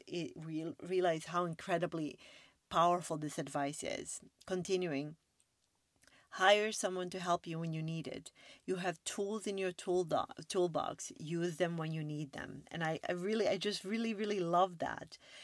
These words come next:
Um, meditations, um, and use mantras. Shift your limiting beliefs,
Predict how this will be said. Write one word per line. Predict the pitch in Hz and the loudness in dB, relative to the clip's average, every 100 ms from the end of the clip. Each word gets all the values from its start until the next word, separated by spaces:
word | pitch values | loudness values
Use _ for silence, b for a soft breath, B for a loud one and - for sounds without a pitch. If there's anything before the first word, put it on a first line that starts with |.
| B B - | B B 0
Um, | 185 180 175 175 165 - B B B B B B | 2 2 0 -4 -6 -10 B B B B B B
meditations, | 185 190 180 214 214 220 226 214 202 - - | 2 2 2 2 2 2 -2 -4 -4 -8 -4
um, | 180 175 165 - | -2 -2 -4 -4
and | 185 175 | -4 -2
use | 175 208 190 | 0 0 0
mantras. | 190 185 214 220 160 139 139 - - | 0 2 2 0 -2 -2 -4 -10 -10
Shift | - - 202 - | -4 0 0 0
your | 214 | -2
limiting | 196 190 202 196 170 | 0 0 -2 -2 -2
beliefs, | 180 175 180 143 - - | -2 0 0 -2 -8 -14